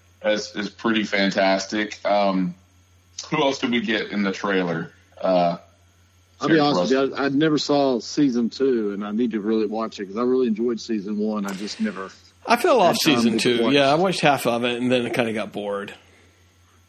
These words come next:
Speaker 2: I thought,
Speaker 3: So.
Speaker 2: I thought season one was really very good. It was, uh, very good writing, and it, it was Brandon Fraser was fantastic and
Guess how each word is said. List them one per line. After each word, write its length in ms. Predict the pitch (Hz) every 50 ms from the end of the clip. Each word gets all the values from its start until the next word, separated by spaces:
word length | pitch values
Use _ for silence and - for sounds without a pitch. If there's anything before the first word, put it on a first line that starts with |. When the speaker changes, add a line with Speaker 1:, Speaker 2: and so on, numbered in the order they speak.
| _ -
Speaker 2:
I 80 | - 151
thought, 320 | - 208 208 180 180 - - -
Speaker 3:
So. 100 | 135 135
Speaker 2:
I 40 |
thought 440 | 131 - - 160 160 156 143 - -
season 400 | - - 165 165 156 131 131 120
one 260 | 113 117 127 127 117 107
was 180 | 101 87 85
really 400 | 104 110 107 104 101 101 95 92 82 _ _ _ - - _ _ _ _ _ _ _ -
very 240 | 110 107 107 101 95
good. 360 | - - - - 98 - - - _ - -
It 140 | - 110 107
was, 300 | 104 95 87 - - 104
uh, 220 | 101 98 95 90 - _ _ _ _ _ _ _ _ - - - - - - - - - - - - - _ _ _ _ _ _ -
very 280 | 233 175 151 165 156
good 160 | 139 151 147 131
writing, 560 | 127 123 123 127 127 123 127 127 123 117 113
and 240 | 110 104 101 95 87 _ - - - -
it, 320 | - 117 110 104 - - - - - 131
it 40 |
was 260 | 127 117 113 - - - _ _ _ _ _ -
Brandon 560 | - - 107 - 269 226 127 135 139 135 123 98
Fraser 400 | - 117 123 123 120 104 113 117
was 160 | 107 92 -
fantastic 840 | - 120 120 113 107 110 117 117 107 98 - - 113 107 - - -
and 220 | 104 95 95 90